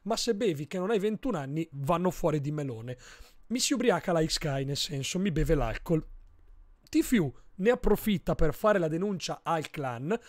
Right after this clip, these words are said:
ma lui non voleva in realtà denunciare davvero questa cosa. Gli è servito come trampolino perché, che cavolo succede? <laughs> Preso dalla furia,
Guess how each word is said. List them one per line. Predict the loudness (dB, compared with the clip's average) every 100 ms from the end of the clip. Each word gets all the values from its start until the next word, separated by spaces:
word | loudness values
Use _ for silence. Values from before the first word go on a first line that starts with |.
| -20 -20 -16
ma | -4 2
lui | 4 4 4
non | 2
voleva | 2 2 2 2
in | 2
realtà | 0 -2 -2
denunciare | -2 0 -2 0 0 2
davvero | 0 -2 0 2 4 2
questa | 2 0 0 -2
cosa. | 0 0 0
Gli | 0 0
è |
servito | 2 4 4 4 2
come | 2 4
trampolino | 6 4 2 0 0
perché, | -2 -4 -2 -6
che | -4 -2
cavolo | 2 2 2 0
succede? | -4 -6 -2 0 4 4 2 -14 -20 _ _ _
<laughs> | 2 2 2 -2 -10 4
Preso | 4 6 2 0
dalla | 0 0 0
furia, | -2 -4 -2 0 2 0